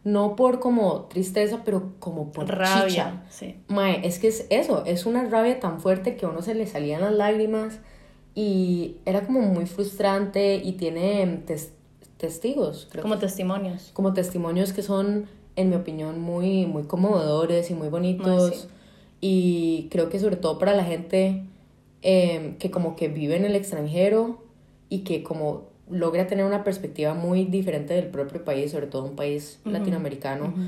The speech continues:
Speaker 2: ujú.
Speaker 1: como ese video pega un montón.
Speaker 2: Pega un montón. Porque, o sea, como que <clears throat> el mae sí tiene, Bad Bunny, sí tiene como algunas canciones en las que él menciona de una manera u otra como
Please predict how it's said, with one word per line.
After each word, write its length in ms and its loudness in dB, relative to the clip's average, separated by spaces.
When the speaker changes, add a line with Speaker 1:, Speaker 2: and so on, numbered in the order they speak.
Speaker 2:
ujú. 100 -10
Speaker 1:
como 320 2
ese 320 2
video 400 2
pega 200 0
un 120 -2
montón. 380 -4
Speaker 2:
Pega 220 0
un 100 -4
montón. 400 -10
Porque, 440 0
o 40 -2
sea, 200 0
como 300 -6
que 340 -12
<clears throat> 280 -20
el 280 8
mae 220 4
sí 160 0
tiene, 420 2
Bad 180 0
Bunny, 420 -4
sí 200 -4
tiene 260 -2
como 440 -2
algunas 400 2
canciones 400 -2
en 80 -2
las 140 -6
que 220 -6
él 140 -2
menciona 680 0
de 80 0
una 120 0
manera 360 -2
u 80 -4
otra 300 -6
como 380 -10